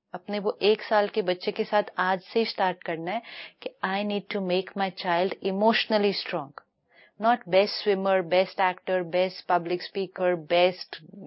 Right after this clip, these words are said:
you know, sports person। No, I need to make my child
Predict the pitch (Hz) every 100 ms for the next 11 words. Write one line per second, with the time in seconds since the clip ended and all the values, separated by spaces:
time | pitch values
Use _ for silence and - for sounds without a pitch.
0 | 160 170 180 151 - - - 156 170 -
1 | 196 185 - - 202 - 196 190 175 -
2 | - - 185 185 190 196 - 220 196 180
3 | 175 - 185 180 - 170 170 170